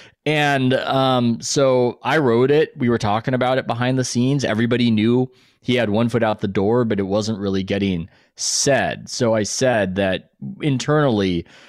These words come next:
there's an expectation that he's gone. Um, and he did not like that. And so in a press conference, uh, I think he said something like,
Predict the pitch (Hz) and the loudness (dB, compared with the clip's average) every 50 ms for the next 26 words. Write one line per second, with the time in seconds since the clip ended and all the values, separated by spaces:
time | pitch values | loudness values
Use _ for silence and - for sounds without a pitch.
0 | - _ - 135 139 127 123 135 131 120 - - 127 107 - 120 113 104 95 - | -20 _ -2 0 0 2 2 2 0 0 -2 -2 -4 -2 0 0 0 0 0 0
1 | 113 101 92 87 87 - - 120 123 123 131 135 139 143 147 - _ _ - _ | 0 0 -2 -2 -4 -4 -2 0 0 2 2 0 -2 -4 -6 -12 _ _ -20 _
2 | _ _ _ - 131 127 120 117 117 117 113 113 110 107 104 104 - - _ - | _ _ _ -4 -2 0 2 2 2 2 2 0 0 0 -2 -2 -4 -8 _ -6
3 | 127 127 123 123 120 117 117 113 107 101 98 - - 123 135 131 135 123 131 127 | -4 -2 0 0 0 0 0 0 0 -2 -4 -4 -2 0 0 2 2 2 2 2
4 | 117 98 92 98 123 175 202 - - 104 98 98 98 98 - - 107 101 - - | 0 0 2 2 2 0 0 -2 -2 -2 0 0 0 -2 -4 -6 -6 -6 -2 0
5 | 117 110 107 101 98 - - 131 127 123 - - 107 104 104 101 - 101 98 98 | 0 2 2 0 0 0 -2 -2 -2 -2 -4 -4 -2 -2 -2 -2 -2 -2 -2 -2
6 | 95 95 - - - 90 90 87 87 85 85 - - 101 98 - 90 - - 95 | -2 -4 -6 -6 -4 -4 -2 -2 -2 -4 -4 -4 -6 -8 -8 -8 -10 -8 -4 -4
7 | 87 85 - - 85 85 87 85 85 82 - | -4 -4 -4 -6 -6 -4 -4 -4 -4 -6 -8